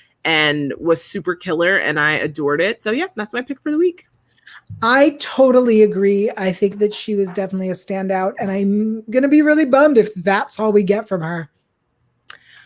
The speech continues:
Speaker 1: Listen, I know that she, she also is on a T V show. So
Speaker 2: Right.
Speaker 1: I don't know also that, like, scheduling worked out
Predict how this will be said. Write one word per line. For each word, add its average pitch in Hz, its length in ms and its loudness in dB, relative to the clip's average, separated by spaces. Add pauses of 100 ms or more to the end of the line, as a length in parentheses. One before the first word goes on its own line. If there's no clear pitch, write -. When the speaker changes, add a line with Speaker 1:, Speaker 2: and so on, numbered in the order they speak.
(140)
Speaker 1:
Listen, 233 340 2
I 208 180 4
know 262 260 2
that 277 160 -2
she, 214 600 -4 (160)
she 214 280 -2
also 180 360 2
is 151 420 0 (100)
on 143 420 -4 (600)
a 156 100 -6
T 196 180 -8
V 151 120 -6
show. 135 360 -6 (140)
So 180 260 2
Speaker 2:
Right. 180 160 2
Speaker 1:
I 175 40 0
don't 180 180 -2
know 165 280 4
also 156 500 -4
that, 147 180 -6
like, 139 200 -8
scheduling 156 580 -6
worked 120 280 -8
out 67 340 -6